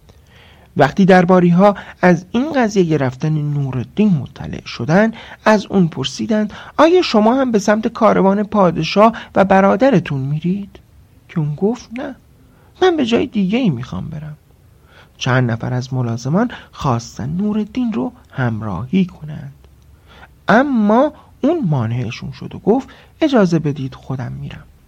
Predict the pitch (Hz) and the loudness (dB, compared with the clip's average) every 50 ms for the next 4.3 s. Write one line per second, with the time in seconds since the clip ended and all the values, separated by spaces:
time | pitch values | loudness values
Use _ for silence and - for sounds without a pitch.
0 | _ _ _ _ _ _ - - - _ - 311 - - 302 269 233 208 202 196 | _ _ _ _ _ _ -20 -20 -12 _ -4 -2 0 0 0 0 0 0 0 -2
1 | - 208 196 - 214 220 - - 254 226 240 214 196 180 175 - 117 104 120 123 | -4 -4 -2 -2 -2 0 -2 -4 -4 -4 -2 0 0 0 0 -2 -6 -6 -6 -8
2 | - - 156 170 160 143 160 - - - - 170 156 151 143 139 - _ - 190 | -6 -2 -2 0 0 -2 -4 -10 -16 -16 -14 -14 -12 -12 -12 -14 -6 _ 0 0
3 | 220 247 262 247 233 233 - - - 123 131 - - - 131 131 147 156 156 151 | 2 2 0 -4 -6 -10 -12 -12 -12 -12 -12 -12 -12 -10 -8 -6 -6 -6 -8 -8
4 | 160 - - - - | -10 -12 -14 -16 -18